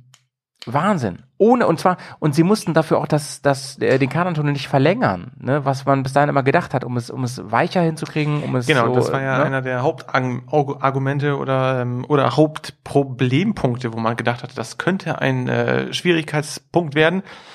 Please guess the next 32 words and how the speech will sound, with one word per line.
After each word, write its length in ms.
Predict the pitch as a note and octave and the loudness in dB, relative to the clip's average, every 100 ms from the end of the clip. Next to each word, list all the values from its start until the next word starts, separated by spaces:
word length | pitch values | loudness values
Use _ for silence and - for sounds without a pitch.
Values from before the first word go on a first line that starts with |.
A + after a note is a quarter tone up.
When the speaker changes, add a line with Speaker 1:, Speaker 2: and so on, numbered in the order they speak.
| - - | -10 2
Speaker 2:
Aber 140 | D3 | 4
man 160 | D3 E3 | 4 4
hat 80 | |
auch 100 | F3+ | 2
dieses 380 | - C3 C3+ C3 | 0 0 0 2
ganze 240 | D3+ D3 D3+ | 0 2 -2
Knickelement-Teil 2000 | - - G3 - B2+ A#2 A#2+ B2+ - - - - _ _ - - B2 A2+ F#2+ - _ _ _ _ _ _ _ _ | 2 4 2 2 2 2 0 -4 -8 -16 -18 -20 _ _ -4 0 2 2 0 -6 _ _ _ _ _ _ _ _
mit 400 | C3+ D3+ - - | 2 2 2 -4
dieser 240 | F3 G#3 | 2 2
Baureihe 500 | - E3 F#3 G2+ A2+ | 4 2 2 0 2
ab 180 | F#3+ - | 0 -2
zweitausendvier 1080 | - - F3 D#3 C#3+ B2+ - F#3 B2 G3+ - _ _ | -10 -10 -6 -6 -6 -10 -4 2 4 2 -4 _ _
im 180 | G3 G#3+ | 0 0
Prinzip 500 | - E3+ - F3 - - | 0 -2 0 -4 -4 2
unverändert 720 | F#3 A3 - - C2 - - | 4 4 2 -2 -2 -4 -6
gelassen, 680 | G2 - - E3+ G#3 D#3+ B2 | -10 -10 -6 -4 -4 -6 0
bis 180 | F3 D3+ | 0 4
Speaker 1:
Ja. 120 | G#2 | 2
Speaker 2:
zu 200 | - D#3 | 2 2
unseren 360 | - F#3 E3 E3 | 2 2 2 0
Motorrädern. 420 | D3+ F#3+ D3 - | 0 2 2 0
Das 140 | A2 D3+ | -2 0
muss 100 | D#3 | 2
man 160 | C#3 | 2
mal 100 | B2 | 2
reinziehen. 480 | B2+ F3 - - - | 0 -2 -2 -6 -2
Speaker 1:
Das 200 | G#2 G#2+ | -2 0
ist 120 | A2 | -6
krass. 260 | - F#2+ - | 0 0 2
Speaker 2:
Zweitausendvier 1800 | B2+ F#3+ - - F3+ D#3 E3 D3+ - _ E3 D3+ D3+ - - - E3+ G3+ | 2 2 2 0 0 0 -4 -8 -14 _ -4 -4 -4 -14 -12 -4 2 4
ging's 300 | D3+ C#3+ - | 4 0 2
los 420 | D3+ F3+ C4 - | 0 0 -4 -10